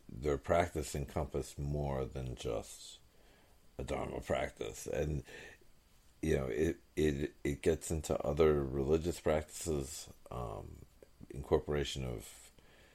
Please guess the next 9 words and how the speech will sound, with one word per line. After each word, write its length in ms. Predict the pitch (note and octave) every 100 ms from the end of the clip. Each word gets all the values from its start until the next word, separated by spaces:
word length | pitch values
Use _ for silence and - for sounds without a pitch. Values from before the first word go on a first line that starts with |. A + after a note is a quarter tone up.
| - - _ -
uh, 300 | - - - - - _ - - - _ C#2+
other, 360 | D2 C2+ A#1+ -
other 400 | D2 C#2+ C2 B1 -
cultural 640 | - E2 D2 C#2+ C2 A1+ - B1
and 560 | B1+ B1 A#1 G#1 G1+ - - -
social, 640 | - C#2 - B1+ G1+ - - - - - - - _ - -
sh-, 180 | - - -
social 520 | - E2 D#2 C#2 B1
methods 760 | C2 C#2 D2+ C#2 A1+ - -